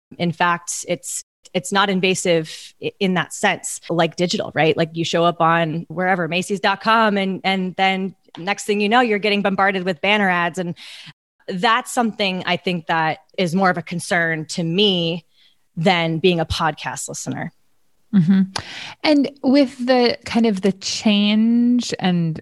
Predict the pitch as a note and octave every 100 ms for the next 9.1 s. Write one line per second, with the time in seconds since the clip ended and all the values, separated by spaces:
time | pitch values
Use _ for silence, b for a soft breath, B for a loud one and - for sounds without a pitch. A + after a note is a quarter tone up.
0 | _ F3 F3+ F3 F3 F#3 - B3 B3+ C4
1 | C4 C4 - B3 - B3+ - B3 A#3+ A3+
2 | F#3 D#3+ D3+ E3 F3 A3+ - A#3 A3 A3
3 | - - A#3 - A3+ A3+ A3+ - _ -
4 | F3+ - F3 F3+ F#3 G3 F#3 F3 F3 F3
5 | - - F3 E3+ F3+ E3+ - - - b
6 | b - G3 F#3 F3+ G3+ G3+ G3 - F3+
7 | D#3+ E3 D#3+ D#3 D#3+ - E3 D#3+ - F3
8 | D#3+ D#3 D#3+ - F3+ D#3+ D#3 D#3+ D3+ F#3+